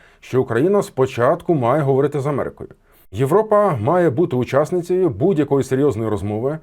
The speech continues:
заради справжнього і тривалого миру. І тільки узгоджена спільна позиція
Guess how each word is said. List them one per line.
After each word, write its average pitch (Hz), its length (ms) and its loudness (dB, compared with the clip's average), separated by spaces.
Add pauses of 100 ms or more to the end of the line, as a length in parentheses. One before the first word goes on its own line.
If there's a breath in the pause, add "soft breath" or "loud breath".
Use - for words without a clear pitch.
(320 soft breath)
заради 131 400 0
справжнього 147 560 0
і - 20 0
тривалого 107 500 -2
миру. 104 240 -6 (580 soft breath)
І 117 140 -2
тільки 185 320 2
узгоджена 139 560 2
спільна 135 340 0
позиція 117 640 -2